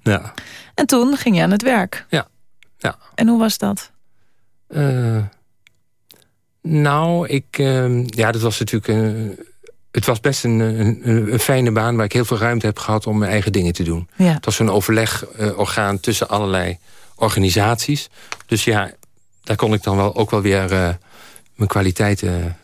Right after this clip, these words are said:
Speaker 1: van het verbinding zoeken <laughs> goed, eh, uitbouwen. En, ehm, ik heb, eh,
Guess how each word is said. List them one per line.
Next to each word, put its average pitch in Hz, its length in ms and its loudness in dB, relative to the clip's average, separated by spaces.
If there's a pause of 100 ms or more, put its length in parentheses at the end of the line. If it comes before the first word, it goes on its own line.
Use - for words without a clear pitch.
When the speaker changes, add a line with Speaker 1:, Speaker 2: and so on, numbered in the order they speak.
Speaker 1:
van - 280 -2
het - 380 0
verbinding 113 580 2
zoeken 151 400 2 (260)
<laughs> - 140 -2 (800)
goed, - 420 -2
eh, 101 320 0
uitbouwen. 107 600 0 (320)
En, 110 260 4
ehm, 98 300 2 (1400)
ik - 200 -2
heb, 98 220 0
eh, 92 380 0